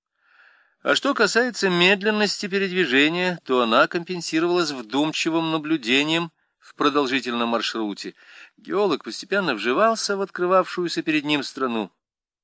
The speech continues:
Ивернев мог проследить, как страница за страницей нанизывалось друг на друга одно соображение за другим, как возникали различные варианты гипотез, тут же,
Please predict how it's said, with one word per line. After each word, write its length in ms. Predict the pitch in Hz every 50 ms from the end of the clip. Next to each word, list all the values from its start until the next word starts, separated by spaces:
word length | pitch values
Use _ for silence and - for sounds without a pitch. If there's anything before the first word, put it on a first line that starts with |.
| _ _ _ _ -
Ивернев 680 | 107 110 120 123 120 120 117 113 117 120 117 - -
мог 220 | 120 120 117 -
проследить, 720 | - 113 110 - - 113 110 104 113 139 147 135 - - _ _ _ _ _ _ _ _ _ _ -
как 380 | - 107 117 123 127 127 -
страница 800 | - - - - 120 123 127 135 165 190 196 - - - 180 180
за 140 | 165 170 165
страницей 760 | - - - 156 151 151 151 156 151 - - - 139 135 - _ _ _ _ _ _ _ _ -
нанизывалось 1000 | 107 101 110 113 113 110 113 143 175 190 190 170 170 180 175 175 175 175 160
друг 280 | 139 135 160 170 160 -
на 140 | 147 156 151
друга 380 | 143 147 160 147 147 156 147 _ - _ _ _ _
одно 480 | - 127 139 135 127 131 139 156 170 165
соображение 640 | - - 160 151 143 151 156 139 151 156 156 151 139
за 100 | 143 139
другим, 440 | 139 139 131 127 139 143 127 110 _ _ _ _ _ _ _ _ _ _ _ _ _ - - - - _
как 200 | - 147 135 -
возникали 400 | 143 143 131 147 143 151 147 147
различные 500 | 151 151 147 139 156 156 - - 156 156
варианты 400 | 156 151 156 156 156 151 - 156
гипотез, 600 | 143 156 147 - 165 180 165 - 107 95 - - - - - - _ _
тут 280 | - 175 185 180 160 120
же, 220 | 101 98 92 82